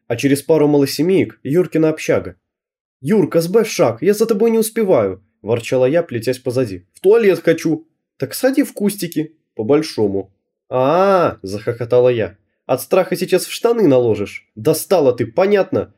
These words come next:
Ничего не от страха". Мы выручили из-за швейки и замерли. Прямо на нас шла компания царя.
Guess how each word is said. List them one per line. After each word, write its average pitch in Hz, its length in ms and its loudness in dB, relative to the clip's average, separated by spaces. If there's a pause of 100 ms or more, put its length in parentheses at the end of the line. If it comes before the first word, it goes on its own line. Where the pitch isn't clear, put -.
(180)
Ничего 214 400 2
не 240 80 4
от 202 120 0
страха". 120 560 0 (1200)
Мы 170 320 2
выручили 135 520 -2
из-за 120 320 -2
швейки 175 420 -4
и 131 180 -6
замерли. 98 600 -4 (640)
Прямо 120 340 2
на 120 140 0
нас 151 360 -2
шла 120 300 -2
компания 120 520 0
царя. 117 440 -4